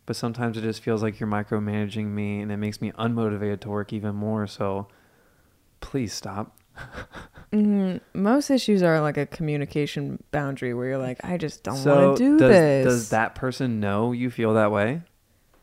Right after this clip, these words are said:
Speaker 1: And then, 'cause if they don't, that's not fair to think anything anyway towards them. They don't even know.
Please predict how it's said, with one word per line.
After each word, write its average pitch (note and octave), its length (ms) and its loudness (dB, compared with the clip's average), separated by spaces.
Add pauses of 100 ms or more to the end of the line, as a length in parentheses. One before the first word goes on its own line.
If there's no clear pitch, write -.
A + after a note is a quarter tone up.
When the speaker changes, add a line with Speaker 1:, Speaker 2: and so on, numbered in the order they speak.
(500)
Speaker 1:
And G#2+ 180 -2
then, G2+ 580 -2 (720)
'cause A#2 140 -4
if A2 160 0
they G#2 80 0
don't, D3 400 -4 (160)
that's A2 200 -4
not B2 160 -2
fair A2+ 220 0
to G2+ 300 -6 (100)
think G#2 240 -6
anything G#2 640 -6
anyway G#2 320 -4
towards G2 300 -8
them. C#3+ 380 -8 (1040)
They A2+ 100 -4
don't A#2 140 0
even A#2+ 180 0
know. C#3+ 260 0